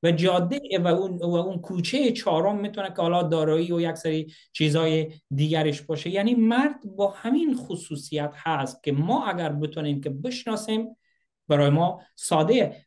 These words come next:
ولی این زنه که یک شهره، یک دنیایی است با کوچه و پس کوچه های بسیار متفاوت که خودشان در خود گم میشن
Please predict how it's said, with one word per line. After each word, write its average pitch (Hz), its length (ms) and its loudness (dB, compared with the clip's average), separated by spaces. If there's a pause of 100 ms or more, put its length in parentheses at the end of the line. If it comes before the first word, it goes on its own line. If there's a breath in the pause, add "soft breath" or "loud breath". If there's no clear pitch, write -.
ولی 127 160 2
این 165 220 4
زنه 202 400 2
که 135 320 -2 (200)
یک 156 200 -6
شهره، 240 600 -6 (500)
یک 147 160 -8 (200)
دنیایی 196 560 4
است - 200 -8
با 143 220 4
کوچه 156 380 -4
و - 20 -6
پس 147 280 -4
کوچه - 260 -2
های 180 240 2
بسیار 170 300 -2
متفاوت 156 400 -2
که 175 60 -2
خودشان 185 460 0
در 135 100 0
خود 147 280 -2
گم 147 220 -2
میشن - 240 -8